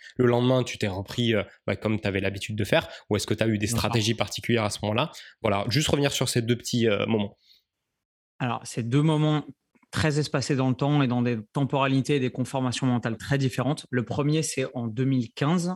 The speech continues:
Speaker 2: Euh, le contexte, il est très simple. J'ai fait en deux mille quatorze ma première compétition de fitness, euh, qui s'appelait Musclemania, euh, où j'ai concouru en catégorie de,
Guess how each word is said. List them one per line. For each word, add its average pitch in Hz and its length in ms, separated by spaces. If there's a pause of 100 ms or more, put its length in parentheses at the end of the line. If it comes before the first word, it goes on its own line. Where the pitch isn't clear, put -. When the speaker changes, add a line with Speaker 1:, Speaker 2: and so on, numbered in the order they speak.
(120)
Speaker 2:
Euh, 117 380
le 117 120
contexte, 127 440
il 107 60
est 104 60
très 135 200
simple. - 300 (220)
J'ai 120 160
fait - 180
en 135 100
deux 127 120
mille 135 160
quatorze 135 400
ma 113 100
première 139 400
compétition 113 400
de 117 80
fitness, 131 460 (520)
euh, 110 280
qui - 80
s'appelait 110 240
Musclemania, 117 880
euh, 104 400
où 104 200
j'ai 104 340
concouru 113 500
en 113 120
catégorie 107 640
de, 101 760